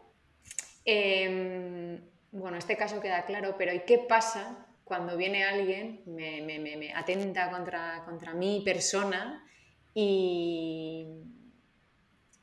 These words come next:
y, y, y, y en, fruto de esa frustración de que un paciente te ha maltratado, porque,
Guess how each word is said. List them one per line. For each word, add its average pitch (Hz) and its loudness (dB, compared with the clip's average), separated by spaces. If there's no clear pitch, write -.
y, 185 -2
y, 160 -4
y, 175 -6
y 170 -2
en, - -10
fruto 202 0
de 196 4
esa 196 0
frustración 196 0
de 185 0
que 185 -2
un 180 -4
paciente 180 0
te 185 0
ha 180 0
maltratado, 175 0
porque, 156 2